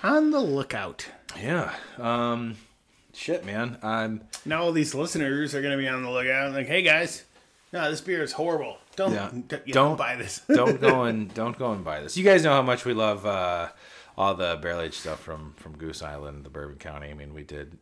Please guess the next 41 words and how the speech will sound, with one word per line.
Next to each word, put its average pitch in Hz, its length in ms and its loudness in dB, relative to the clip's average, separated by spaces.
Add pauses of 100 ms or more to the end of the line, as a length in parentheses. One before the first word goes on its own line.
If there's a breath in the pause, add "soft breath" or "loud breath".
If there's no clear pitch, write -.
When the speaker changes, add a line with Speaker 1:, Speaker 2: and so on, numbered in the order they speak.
Speaker 2:
a 76 40 -18 (180)
fucking 73 380 -10
two 78 160 -14
part 76 260 -12
series 73 340 -10
on 67 180 -12
it, 82 100 -14 (420 loud breath)
and, 67 580 -10
uh, 65 540 -8
other 85 680 -6
<laughs> - 80 -20
prop - 440 0 (460)
episodes 170 720 2
and 139 100 0
everything. 131 400 2
Speaker 1:
But 170 120 -6
so, 247 320 4
you 208 120 -8
know, 196 160 -10
but 202 320 0
I, 156 140 -4 (120)
I'm 180 160 -2
gonna 294 140 2
go 156 80 -2
back. 139 240 -4
Like, 143 240 -6
so - 200 4
what 208 240 6
is 247 200 0
crazy 277 500 2
about 151 240 -2
this 143 220 -4
is, 143 240 -6
like, 131 560 -2
it's 147 160 -10
been 170 180 -4
sitting 180 380 -2
for 135 100 -4
a 120 80 -2
while. 95 340 -10 (220)
Speaker 2:
Yeah, 139 300 4